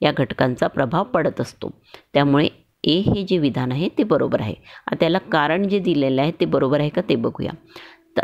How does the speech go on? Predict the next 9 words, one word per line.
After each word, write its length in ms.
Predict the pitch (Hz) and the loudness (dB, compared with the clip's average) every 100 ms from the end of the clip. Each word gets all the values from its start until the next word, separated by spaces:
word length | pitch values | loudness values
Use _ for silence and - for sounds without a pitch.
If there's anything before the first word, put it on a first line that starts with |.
| - - | -6 -2
खाणकाम 520 | 170 165 170 214 208 | -2 -2 -2 -2 0
व्यवसायावर 840 | 175 147 - 151 147 143 185 143 - - | 0 -2 -2 -2 0 0 0 -2 -6 -6
हवामान 540 | 147 147 156 170 185 | -2 0 2 0 0
व 100 | 165 | 0
स्थान 400 | 165 - 190 143 - - - - - - | -2 0 0 0 -4 -10 -20 -20 -12 0
याचा 360 | 151 147 - 196 | 2 2 0 -2
प्रभाव 460 | - 143 135 180 | 0 -2 0 -2
पडत 500 | 175 151 139 170 - | 0 0 2 0 0
नाही, 400 | 190 160 135 - | 2 2 2 -2